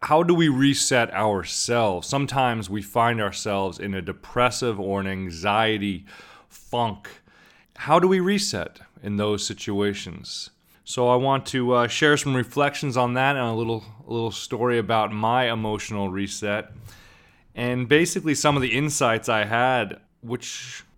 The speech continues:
revolve around asking the rational mind to do too much emotional resetting and, and really forgetting that emotional reset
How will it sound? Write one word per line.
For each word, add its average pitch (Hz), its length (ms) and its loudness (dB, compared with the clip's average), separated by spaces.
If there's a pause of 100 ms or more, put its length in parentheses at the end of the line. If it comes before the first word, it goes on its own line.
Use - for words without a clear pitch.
(100)
revolve 139 640 2
around 131 800 4
asking 151 560 0
the 113 100 2
rational 120 540 2
mind 95 460 -2
to 104 120 -8
do 98 480 -2 (340)
too 139 220 0
much 117 480 -2
emotional 107 640 -4
resetting 92 800 -6 (120)
and, 107 280 -8
and 117 240 -6
really 143 180 2
forgetting 120 640 0
that 98 340 -4 (360)
emotional 135 680 2
reset 113 720 -4